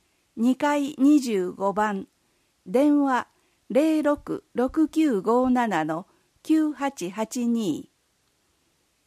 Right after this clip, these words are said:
丸二、ハローベビー教室。妊娠九ヶ月頃までの妊婦。先着二十名。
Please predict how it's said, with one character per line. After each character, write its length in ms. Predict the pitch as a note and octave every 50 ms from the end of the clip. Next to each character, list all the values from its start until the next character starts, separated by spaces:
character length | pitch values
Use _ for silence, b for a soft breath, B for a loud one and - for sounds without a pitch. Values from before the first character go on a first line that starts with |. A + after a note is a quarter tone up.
| _ _ _ _ _ _ _ _ _ _ _ _ _ _ _ _ _ _ _ -
丸 360 | A3+ A3+ B3+ C4+ D4 C#4+ C#4
二、 360 | A#3+ A3 B3 C4 B3+ - - _ _ _ _ _ _ _ _ _ _ _ _ _ _
ハ 200 | _ - D4+ F4
ロ 240 | E4+ D4+ B3 A3 G3
ー 20 | E3+
ベ 180 | D#3+ G3+ G#3+
ビ 220 | G3+ C4+ D4 D#4 D4
ー 60 | -
教 260 | - D4+ C4+ A#3+ G#3
室。 460 | G3+ - - _ - - - - - _ _ _ _ _ _ _ _ _ _ _ _ _ _ _ _ _ _ _ _ _ _ _
妊 200 | - A3+ C#4+ D#4
娠 340 | D#4+ D#4 - E4 D#4+ D#4+ D#4
九 240 | - - D#4+ E4 D#4
ヶ 160 | - - D#4 C#4+
月 320 | D4+ D4+ D4 - - D4
頃 380 | B3+ C4+ B3+ G#3+ D3+ B2 - - _ _
ま 180 | A3+ B3 C4
で 120 | A#3+ A3 G3+
の 220 | F#3 D#3+ - - _ -
妊 260 | A#3 C4 B3 G#3+ F3+ - _
婦。 220 | - A#2+ - - _ _ _ _ _ _ _ _ _ _ _ _ _ _ _ _ _ _ _ _ _ _ _
先 300 | - - D4 D#4 D4+ C#4+
着 340 | - D4 C#4+ C#4+ - C#4 C4+
二 160 | C4 C4+ C4+
十 300 | A#3 B3+ D#4 D4+ C#4 A#3
名。 400 | F3 D3 B2+ B2+ - - - -